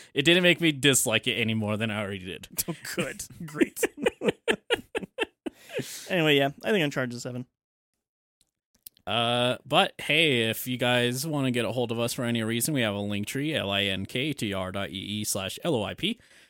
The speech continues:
Speaker 1: Gives you a link to all our social medias, all the podcast stuff you can find us on,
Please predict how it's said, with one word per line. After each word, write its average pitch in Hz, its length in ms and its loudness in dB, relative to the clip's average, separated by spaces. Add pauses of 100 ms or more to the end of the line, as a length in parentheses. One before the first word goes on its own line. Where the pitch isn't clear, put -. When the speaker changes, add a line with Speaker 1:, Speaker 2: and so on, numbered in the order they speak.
(220)
Speaker 1:
Gives 127 160 0
you 117 60 0
a - 20 0
link 110 160 -2
to 120 80 -2
all 107 280 2
our 104 100 0
social 117 420 0
medias, 156 600 0
all 104 320 -2
the 101 140 -6
podcast 127 500 -2
stuff 170 320 -2
you 170 80 -6
can 175 140 -2
find 175 280 0
us 180 120 0
on, 208 360 -2